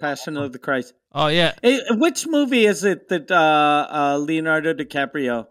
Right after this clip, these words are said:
Speaker 2: Oh,
Speaker 1: has
Speaker 2: Passion,
Speaker 1: sex
Speaker 2: Pa-
Speaker 1: with that chubby girl?
Speaker 2: Oh, Passion of the Christ. That's the
Speaker 1: Passion
Speaker 2: middle.
Speaker 1: of the
Speaker 2: Yeah.
Speaker 1: Christ. Yeah, okay, yeah.
Speaker 2: Yeah. She was, uh, one of the, the people in the marketplace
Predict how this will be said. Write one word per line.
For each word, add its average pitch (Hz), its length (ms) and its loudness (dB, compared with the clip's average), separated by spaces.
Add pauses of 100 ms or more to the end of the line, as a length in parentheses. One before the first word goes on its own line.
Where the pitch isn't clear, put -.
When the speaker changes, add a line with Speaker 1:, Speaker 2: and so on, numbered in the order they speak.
Speaker 2:
Oh, 170 80 2
Speaker 1:
has 170 80 2
Speaker 2:
Passion, 175 300 0
Speaker 1:
sex 151 200 -2
Speaker 2:
Pa- 180 100 2
Speaker 1:
with 156 80 -4
that 156 260 -2
chubby 147 300 -2
girl? 113 280 -4
Speaker 2:
Oh, 220 140 4
Passion 220 300 -2
of - 60 0
the - 40 -14
Christ. 190 280 0 (280)
That's 185 160 0
the - 100 2
Speaker 1:
Passion 180 60 4
Speaker 2:
middle. 180 180 4
Speaker 1:
of 131 240 -4
the - 80 -8
Speaker 2:
Yeah. 147 80 0
Speaker 1:
Christ. - 220 -4
Yeah, 127 240 -6
okay, 113 240 -12
yeah. 117 200 -6
Speaker 2:
Yeah. 127 180 -4 (500)
She - 220 0
was, 220 300 4
uh, 196 140 6
one 190 280 2
of 170 200 -2
the, 160 520 4
the 151 80 -2
people 175 320 0
in 160 60 2
the 156 80 0
marketplace 156 720 0